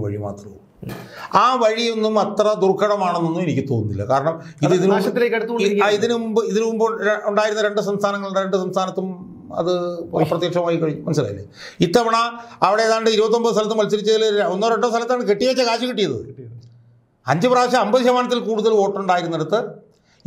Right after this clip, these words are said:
Speaker 1: ഇപ്പം ഇരുപത്തൊമ്പത് സംസ്ഥാനത്ത്, ഏഹ്, സ്ഥലത്ത് ലോക്സഭയിലേക്ക് മത്സരിച്ചിട്ട് രണ്ട് സ്ഥലത്താണ് കെട്ടിവെച്ച കാശ് കിട്ടിയത്.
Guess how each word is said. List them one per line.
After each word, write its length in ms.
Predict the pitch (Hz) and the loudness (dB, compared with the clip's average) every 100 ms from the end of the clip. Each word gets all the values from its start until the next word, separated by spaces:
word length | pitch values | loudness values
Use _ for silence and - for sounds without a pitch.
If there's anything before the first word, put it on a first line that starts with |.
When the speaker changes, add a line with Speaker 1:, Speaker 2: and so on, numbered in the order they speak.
| 170 | 0
Speaker 1:
ഇപ്പം 240 | 240 233 233 - - _ 156 | 2 2 -2 -8 -14 _ 2
ഇരുപത്തൊമ്പത് 440 | 214 240 247 247 214 | 4 4 4 2 2
സംസ്ഥാനത്ത്, 420 | 220 220 220 202 196 | 0 0 0 -2 0
ഏഹ്, 140 | 196 190 | 0 0
സ്ഥലത്ത് 280 | 185 196 202 214 | 0 0 2 2
ലോക്സഭയിലേക്ക് 500 | 190 196 214 208 196 | 2 0 0 0 0
മത്സരിച്ചിട്ട് 480 | 196 196 190 190 220 | -2 -2 -2 0 0
രണ്ട് 160 | 175 190 | 2 0
സ്ഥലത്താണ് 300 | 233 233 240 240 | -2 0 -2 -2
കെട്ടിവെച്ച 320 | 220 233 233 226 | -2 -2 -2 -2
കാശ് 160 | 214 208 | 0 -2
കിട്ടിയത്. 260 | 156 117 | -2 -4